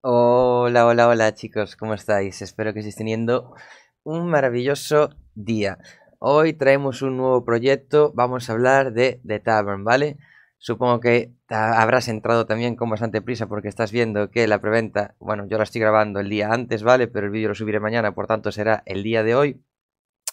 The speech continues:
Y que sepas que la venta privada va a ocurrir el día cuatro de marzo a las siete P M, ¿vale?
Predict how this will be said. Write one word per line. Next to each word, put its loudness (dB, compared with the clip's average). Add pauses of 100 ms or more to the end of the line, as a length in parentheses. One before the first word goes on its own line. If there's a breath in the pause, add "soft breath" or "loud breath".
(460 soft breath)
Y -4
que 4
sepas 2
que 2
la 4
venta 2
privada 4 (340)
va 4
a 4
ocurrir 0 (640)
el -2
día 2
cuatro 4
de 2
marzo -2 (100)
a 2
las 2
siete -4
P -2
M, -4
¿vale? 0